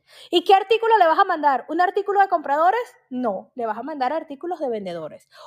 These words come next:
o artículos para inversionistas, ¿ok? Muy bien.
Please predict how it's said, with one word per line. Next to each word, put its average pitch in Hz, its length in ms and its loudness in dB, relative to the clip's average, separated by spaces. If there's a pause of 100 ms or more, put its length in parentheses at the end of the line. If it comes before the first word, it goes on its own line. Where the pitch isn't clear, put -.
o 285 120 6
artículos 277 520 0
para 240 180 2
inversionistas, 202 960 -8 (260)
¿ok? 202 200 -4 (760)
Muy 330 160 2
bien. 262 280 2